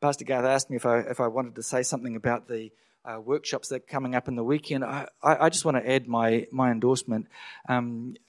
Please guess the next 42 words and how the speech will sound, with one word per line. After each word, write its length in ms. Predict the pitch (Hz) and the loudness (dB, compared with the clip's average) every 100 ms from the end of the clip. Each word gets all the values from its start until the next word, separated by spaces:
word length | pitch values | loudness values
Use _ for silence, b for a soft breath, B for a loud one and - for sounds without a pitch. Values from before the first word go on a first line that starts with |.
| - | -8
I, 140 | 135 131 | -6 0
I, 140 | 143 147 | 2 4
I 60 | 160 | 6
don't 140 | 190 | 6
think 140 | 180 165 | 6 4
I 100 | 147 | 4
can 200 | 156 139 | 0 -4
strongly 580 | - - 143 147 139 | -4 -2 -4 -2 -2
enough 300 | 127 120 104 | -2 -2 -4
say 500 | - - 117 117 110 - B B B | -4 -4 -2 -2 -6 -14 B B B
how 180 | 123 | 2
helpful 520 | 120 - 123 - - 113 | 2 2 -2 -2 -2 -2
I 100 | 104 | -2
think, 420 | - 123 110 - b b b | -4 -6 -6 -16 b b b
uh, 300 | 110 110 110 | -4 0 0
it 120 | 123 | -2
will 140 | 123 107 | -4 -4
be 320 | 117 110 104 | 0 2 0
to, 420 | - 120 104 104 - b b | -4 -8 -6 -8 -12 b b
um, 260 | 104 101 104 | -8 -6 -6
get 180 | 113 143 | -2 0
along 360 | 120 123 120 | 2 0 -2
to 100 | 123 | -4
the 120 | 110 | -2
workshops 540 | 110 113 - - 110 - | 0 0 -2 -6 -6 -8
this 180 | 110 - | -8 -8
Friday 360 | - 120 117 | 0 2 2
night 220 | 107 107 | 0 -2
and 120 | 107 107 | -2 -2
Saturday 320 | 110 104 104 | -2 -4 -6
morning 280 | 110 104 98 | -6 -8 -8
coming. 440 | - 123 110 101 _ B B B B | -6 -6 -6 -10 _ B B B B
Because 300 | - 151 139 | -8 -4 -2
in 220 | 170 190 165 | -2 -2 0
there, 280 | 131 131 127 B B | 2 2 -2 B B
um, 280 | 143 139 131 - _ _ - | -6 -6 -12 -20 _ _ -12
who, 100 | 185 208 | -8 -6
who 100 | 185 | -4
knows 440 | 233 170 160 135 131 | -2 2 2 2 0
that, 200 | 127 - _ _ _ | -2 -4 _ _ _
you 80 | 147 | -4
know, 240 | 131 127 | -2 -2